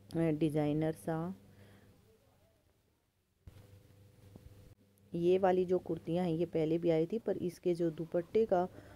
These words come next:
प्रिंट है वो चेंज है, उनमें अलग से बनारसी दुपट्टा था, इसका जो प्रिंट है वो चेंज था। ये ऑर्गेन्जा में देख लीजिए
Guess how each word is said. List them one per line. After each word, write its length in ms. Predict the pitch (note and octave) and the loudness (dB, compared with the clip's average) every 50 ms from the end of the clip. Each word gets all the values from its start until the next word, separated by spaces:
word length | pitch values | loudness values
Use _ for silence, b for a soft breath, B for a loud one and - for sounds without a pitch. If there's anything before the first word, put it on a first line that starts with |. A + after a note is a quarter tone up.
| B B B - - | B B B -8 -2
प्रिंट 320 | - E3 E3+ F3+ G3+ G#3+ | 2 2 4 2 2 0
है 100 | A3+ A3 | 0 0
वो 220 | A3 A3 G#3 F#3+ F3 | 2 2 2 2 0
चेंज 420 | - - D#3+ D#3+ D#3+ E3 F3 F3 | 0 -2 -2 0 2 2 0 0
है, 220 | F3+ G#3+ A#3+ C4 C#4 | 0 2 2 2 0
उनमें 460 | - - F#3+ F#3 E3+ D#3+ D#3+ D#3+ E3 - - | 0 -2 -2 0 0 0 0 -2 -2 -2 0
अलग 300 | F3+ E3+ E3 E3+ E3+ F3+ | 2 4 4 2 2 -2
से 160 | - - E3+ | -2 -2 -2
बनारसी 500 | D#3+ D#3+ D#3 D3+ D3+ D#3 D#3 - - E3+ | -2 -2 -2 -2 -4 -4 -6 -6 -6 -6
दुपट्टा 500 | D#3+ E3 - - D#3+ - - - F#3+ G#3+ | -6 -4 -4 -4 -4 -4 -4 -4 -4 -4
था, 200 | - G#3 A3+ - - - | -4 -4 -6 -6 -4 -6
इसका 360 | F#3+ D#3+ - - - F3 D#3 | -8 -10 -10 -6 -4 -2 -2
जो 180 | D#3 E3 D#3 | -2 -2 -4
प्रिंट 500 | D3+ - - - - D#3+ D#3+ E3+ F3 E3+ | -6 -8 -14 -10 -6 -4 -4 -2 -2 -2
है 60 | F3+ E3 | -4 -4
वो 120 | D#3+ D#3+ | -4 -6
चेंज 400 | D#3 - D#3 D3+ D3 - C#3+ - | -10 -10 -10 -8 -8 -8 -10 -12
था। 220 | - - D#3 D#3 B B B B B B B B - E3 | -10 -8 -8 -8 B B B B B B B B -4 -2
ये 140 | D#3+ D#3+ | 0 0
ऑर्गेन्जा 640 | - - - D#3+ D#3+ E3 D#3 D#3+ E3+ D#3+ E3+ F3+ G3 | 0 2 2 2 2 2 0 -2 -4 -4 -4 -4 -4
में 160 | G#3 G#3 F3+ | -2 -4 -2
देख 220 | D#3 D#3+ D#3+ D#3+ E3 | 0 0 0 0 0
लीजिए 640 | F3 D#3+ D#3+ D#3+ D#3 - D#3+ E3 F3 G3+ A#3+ C#4+ | -2 -2 -2 -4 -4 -6 -6 -4 -2 0 0 -2